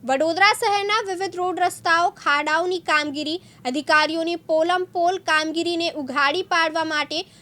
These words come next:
મ્યુનિસિપલ કમિશનરે નિરીક્ષણ કર્યું. વડોદરા મહાનગરપાલિકાના અધિકારીઓ તેમના રિપોર્ટમાં દર્શાવે છે કે શહેરના તમામ ખાડા પૂરી દેવામાં આવ્યા છે.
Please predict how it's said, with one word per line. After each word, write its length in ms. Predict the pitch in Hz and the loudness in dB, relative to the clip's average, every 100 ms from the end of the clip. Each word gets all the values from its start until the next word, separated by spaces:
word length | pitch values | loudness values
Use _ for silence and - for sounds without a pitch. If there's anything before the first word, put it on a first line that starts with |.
| - 240 | -14 -4
મ્યુનિસિપલ 500 | 294 339 - 403 403 | -2 -2 0 -2 0
કમિશનરે 680 | 370 381 - 381 359 392 | 0 -2 -4 -4 -2 -2
નિરીક્ષણ 500 | 381 339 330 - 311 | -2 -4 -4 -2 -2
કર્યું. 320 | 294 202 185 - _ - - | -2 -6 -8 -16 _ -20 -10
વડોદરા 420 | 220 226 262 285 | -4 -2 0 0
મહાનગરપાલિકાના 1040 | 285 277 294 302 320 320 311 311 320 311 311 | 0 0 0 0 -2 0 0 0 0 0 -2
અધિકારીઓ 640 | 302 294 294 285 285 311 | -4 -4 0 2 2 -4
તેમના 380 | 349 302 294 302 | -4 -4 -4 -4
રિપોર્ટમાં 680 | 277 269 - 320 339 330 320 | -4 -6 -2 -2 -2 -4 -2
દર્શાવે 580 | 294 285 - 294 294 339 | -4 -4 -2 0 0 -2
છે 200 | 381 359 - - - | -4 -6 -8 -18 -4
કે 100 | 294 | -4
શહેરના 520 | - 294 294 339 359 | 0 0 0 0 -2
તમામ 440 | 359 320 311 339 403 | -2 -2 0 0 0
ખાડા 420 | - 339 330 359 - | -2 0 0 -2 -2
પૂરી 240 | 339 339 | 0 0
દેવામાં 420 | 339 320 311 294 | 0 2 2 0
આવ્યા 240 | 240 220 202 | -2 -2 -6
છે. 220 | - | -6